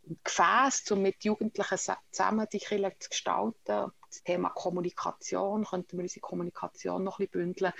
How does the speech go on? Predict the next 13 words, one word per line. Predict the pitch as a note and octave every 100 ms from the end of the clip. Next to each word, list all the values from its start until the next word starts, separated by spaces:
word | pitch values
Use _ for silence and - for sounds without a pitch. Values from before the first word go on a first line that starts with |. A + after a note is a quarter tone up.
| - -
Es | -
geht | G#3+ -
so | A3+
ein |
bisschen | A3+ G#3
um, | G3+
um | F#3+ F#3
das, | G#3 G3+ G3+
so | -
um | G3+ F#3+
Bündelungsfragen, | A3+ A#3 B3+ A3+ A3 A3 - G#3 F#3+ G3+ G3+
also | F#3+ F#3+ F3
wo | G#3 A3+ B3